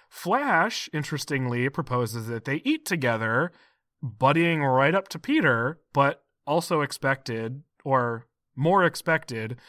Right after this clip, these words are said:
Sally objects to this very loudly. Strangely, Liz sort of pleads with Sally for them to stay, kind of glancing or at least, like,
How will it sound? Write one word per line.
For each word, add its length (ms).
Sally 380
objects 400
to 140
this 240
very 260
loudly. 640
Strangely, 720
Liz 460
sort 320
of 360
pleads 580
with 120
Sally 600
for 180
them 380
to 160
stay, 800
kind 220
of 120
glancing 960
or 340
at 120
least, 240
like, 440